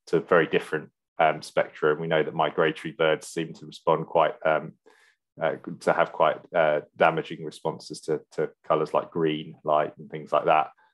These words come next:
Um, so, so that's why I say if you start getting into trying to solve the problem by using different wavelengths, you're,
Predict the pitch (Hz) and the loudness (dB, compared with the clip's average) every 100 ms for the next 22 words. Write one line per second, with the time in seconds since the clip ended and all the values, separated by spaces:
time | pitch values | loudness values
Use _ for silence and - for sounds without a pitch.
0 | _ _ - 80 78 78 - 87 80 - | _ _ 0 2 2 -4 -2 2 2 2
1 | 92 95 - - 85 80 - 78 76 - | 2 2 2 2 4 2 0 -4 -4 -8
2 | - - 85 - 80 78 78 - - 76 | -8 0 0 0 -8 -8 -12 -10 0 0
3 | 71 - - 82 - - 85 78 78 78 | 0 -4 2 2 0 -2 -2 -2 -2 0
4 | 78 80 80 76 - - 82 80 - 73 | 0 -4 -8 -14 -16 -4 2 2 0 -2
5 | 71 - - | -4 -12 -12